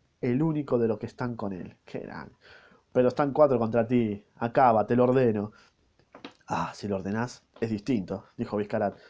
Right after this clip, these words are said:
"Como eres mi bi-, mi brigadier, debo obedecer". Y dando un salto hacia atrás,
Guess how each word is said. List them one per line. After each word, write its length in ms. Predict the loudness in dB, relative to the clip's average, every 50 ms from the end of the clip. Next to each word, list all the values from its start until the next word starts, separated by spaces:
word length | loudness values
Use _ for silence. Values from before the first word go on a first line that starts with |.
| -20 _ _ _ _
"Como 200 | -8 -4 -2 0
eres 160 | 0 0 0
mi 120 | -2 -2
bi-, 220 | -2 -2 -2 -2 -4 -4
mi 180 | -4 -2 -2
brigadier, 680 | 0 0 0 2 2 2 2 2 2 2 2 0 -2 -8 _ _ _ _
debo 200 | -2 0 2 2
obedecer". 460 | 2 0 -2 -4 -6 -6 -8 -8 -10 -14 _ _ _ -20 -20 -20 -20 -20 -20 -20 -20 _ _ _ -6
Y 120 | -2 2
dando 220 | 2 2 2 2
un 100 | 0 2
salto 240 | 4 4 4 4 2
hacia 160 | 2 2 0
atrás, 340 | 2 2 2 0 0 -2 -6